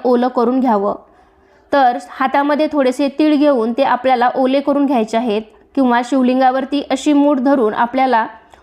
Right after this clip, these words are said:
वरतून पाण्याची धार सोडत शिवलिंगावरती शिवामूठ सोडायची आहे. शिवामूठ वाहताना मंत्र म्हणायचा आहे. तो मंत्र असा आहे, "शिवा शिवा महादेवा, माझी शिवामूठ ईश्वरा देवा, मनातल्या इच्छा पूर्ण करा देवा."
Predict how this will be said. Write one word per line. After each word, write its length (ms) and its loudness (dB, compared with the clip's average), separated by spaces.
वरतून 400 0
पाण्याची 400 -2
धार 260 2
सोडत 420 -2
शिवलिंगावरती 720 0
शिवामूठ 440 0
सोडायची 440 0
आहे. 260 -4
शिवामूठ 440 0
वाहताना 600 0
मंत्र 360 2
म्हणायचा 400 0
आहे. 220 -2
तो 160 -2
मंत्र 300 0
असा 220 0
आहे, 260 -2
"शिवा 360 2
शिवा 340 0
महादेवा, 600 0
माझी 380 0
शिवामूठ 580 0
ईश्वरा 460 0
देवा, 300 0
मनातल्या 420 0
इच्छा 380 0
पूर्ण 420 0
करा 240 2
देवा." 320 0